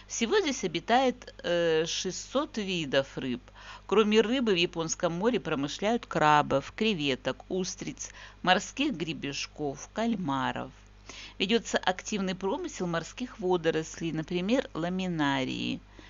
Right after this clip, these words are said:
которая называется "Морской капустой". Выводы. Огромные полузамкнутые моря Тихого океана во многом определяют природу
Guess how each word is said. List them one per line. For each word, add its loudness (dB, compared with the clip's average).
которая 2
называется -2
"Морской -8
капустой". -12
Выводы. 2
Огромные 8
полузамкнутые 6
моря 2
Тихого -6
океана -2
во -2
многом 0
определяют -2
природу -4